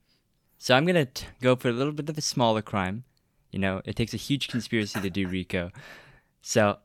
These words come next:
I gotta charge Arthur Smith with human trafficking. Now, folks, let me be clear here. Let me tell you a little bit about the background of Arthur Smith,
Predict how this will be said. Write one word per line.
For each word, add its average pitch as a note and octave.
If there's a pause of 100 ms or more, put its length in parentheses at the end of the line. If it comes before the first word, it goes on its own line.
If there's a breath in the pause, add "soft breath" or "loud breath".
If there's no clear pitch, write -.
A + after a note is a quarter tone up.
(140)
I A#2+
gotta B2+
charge G#2+ (200)
Arthur G#2
Smith F#2 (160)
with F#2
human F#2+
trafficking. - (680)
Now, A2
folks, C3
let C3+
me C#3
be B2+
clear G2+
here. D#2+ (880)
Let A#2+
me D3+
tell -
you C3+
a C3
little C#3+
bit D3
about A2+
the -
background G#2+
of F#2
Arthur F#2
Smith, -